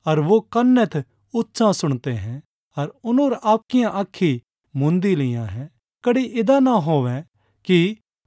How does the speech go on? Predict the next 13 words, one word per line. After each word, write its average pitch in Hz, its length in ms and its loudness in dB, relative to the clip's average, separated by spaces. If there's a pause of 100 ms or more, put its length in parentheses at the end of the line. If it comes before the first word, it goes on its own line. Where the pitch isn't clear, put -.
(120)
वो 214 140 0
आँखी 262 400 -2
थ 247 80 0
देखें 143 640 -2 (360)
और 165 120 -2
उनको 190 600 -2 (300)
कान्ने 240 340 2
थ 208 80 -4
सुने 160 460 -2 (420)
और 214 120 2
मन 233 300 2
थ - 100 -12
समझें। 156 640 -2